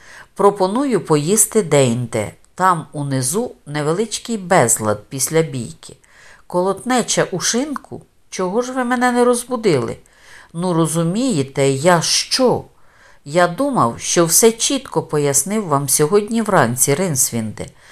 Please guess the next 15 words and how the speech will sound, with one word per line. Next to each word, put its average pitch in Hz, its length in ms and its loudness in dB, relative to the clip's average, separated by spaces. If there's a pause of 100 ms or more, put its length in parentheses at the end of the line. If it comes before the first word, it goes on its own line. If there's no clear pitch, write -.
(200)
Я 180 180 -8
хочу 254 300 -12
побачити 196 680 -6
справждешнє 165 1200 0
морпорське 170 920 -2
життя, 175 500 -6 (520)
невільничий 180 760 0
ринок, 180 580 -2
кубельця 185 540 0
повій, 165 500 -4 (400)
храм 226 420 2
дрібних 165 520 -2
божеств, 143 600 2 (220)
гільдію 247 600 0
жебраків 180 800 2